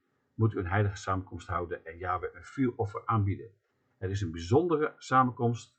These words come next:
u mag geen enkel dienstwerk doen." En dat is dus de, deze dag die we nu vieren.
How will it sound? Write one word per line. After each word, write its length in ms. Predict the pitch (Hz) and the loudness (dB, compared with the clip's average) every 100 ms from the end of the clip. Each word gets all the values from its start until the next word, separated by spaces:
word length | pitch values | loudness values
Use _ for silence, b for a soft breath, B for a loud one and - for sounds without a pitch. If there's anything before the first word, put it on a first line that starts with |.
| - | -6
u 100 | 98 | -4
mag 180 | 90 | -4
geen 140 | - 80 | -8 -14
enkel 300 | 95 92 90 | -12 -10 -8
dienstwerk 520 | 92 87 - 87 80 | -4 -6 -6 -12 -6
doen." 280 | 90 82 - _ _ _ _ | -4 -4 -6 _ _ _ _
En 120 | - 87 | -12 -4
dat 120 | 98 | -4
is 80 | - | -2
dus 160 | 101 | -6
de, 100 | - | -6
deze 320 | 82 92 90 | -2 -2 -2
dag 260 | 82 82 - | -6 -8 -8
die 180 | 85 78 | -10 -10
we 180 | 78 - | -10 -12
nu 240 | 80 78 - | -14 -14 -16
vieren. 420 | - 110 90 | -2 0 0